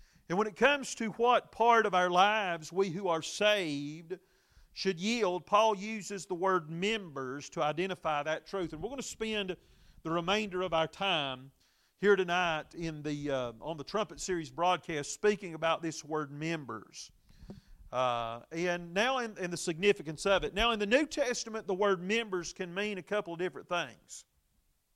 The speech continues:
And this is where accurate translation comes into, uh, effect.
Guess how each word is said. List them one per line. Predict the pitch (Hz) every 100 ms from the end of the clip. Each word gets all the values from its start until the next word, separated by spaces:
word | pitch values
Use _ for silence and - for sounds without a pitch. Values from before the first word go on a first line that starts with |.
| _ _ _ -
And | 156
this | 208 233
is | 254 185
where | 190 196 190 175 - _ _ _ _ _ _
accurate | - 202 208 190 165 147
translation | 196 196 180 147 170 185 - 165 143 -
comes | 175 151 139
into, | 165 147 156 143 135 127 -
uh, | 127 120 -
effect. | 127 - 175 135 135 -